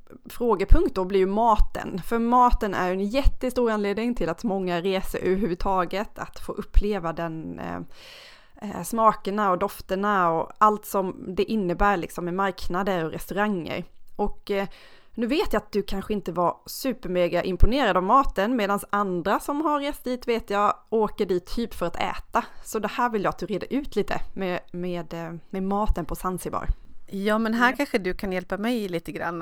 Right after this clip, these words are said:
Speaker 2: Alltså, absolut som du säger att det är bra seafood. Jag tyckte kanske inte att det var superspännande.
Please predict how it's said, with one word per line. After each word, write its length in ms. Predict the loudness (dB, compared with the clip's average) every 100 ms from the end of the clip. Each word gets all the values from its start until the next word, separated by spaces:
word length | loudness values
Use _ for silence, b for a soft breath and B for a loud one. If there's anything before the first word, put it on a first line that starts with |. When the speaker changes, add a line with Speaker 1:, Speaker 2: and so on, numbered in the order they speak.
| -6 -4
Speaker 2:
Alltså, 240 | -2 0
absolut 440 | 0 0 0 0
som 120 | 0 -6
du 80 |
säger 420 | -2 -2 0 -2 -4
att 100 | -4
det 80 |
är 80 | -6
bra 300 | -2 0 2
seafood. 600 | 0 -2 -2 -4 -8 -6
Jag 100 | -4
tyckte 180 | -2 -2
kanske 200 | -2 0
inte 140 | 0
att 80 | -2
det 60 | -6
var 80 | -6
superspännande. 960 | -2 -2 -2 -4 -2 0 -2 -2 -4